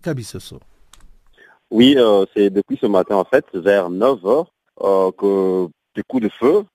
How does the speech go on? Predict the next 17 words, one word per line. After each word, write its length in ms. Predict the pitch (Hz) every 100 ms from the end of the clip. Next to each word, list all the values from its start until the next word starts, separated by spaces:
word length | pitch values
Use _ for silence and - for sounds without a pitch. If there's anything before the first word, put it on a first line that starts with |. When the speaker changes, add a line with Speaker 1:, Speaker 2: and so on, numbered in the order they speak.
| 101
Speaker 2:
euh, 340 | 95 92 82 78
des 80 | 90
coups 240 | - 104
de 60 | 92
feu 140 | 113
ont 120 | 107
été 160 | 95 101
entendus, 500 | 95 87 85 98 85
euh, 160 | 90
dans 120 | 87 85
plusieurs 340 | 143 117 107
coins 160 | 104 92
de 80 |
la 100 | 80
capitale, 480 | 73 - _ - 131
dans, 320 | 98 90 85 - -
notamment 440 | 95 92 107 110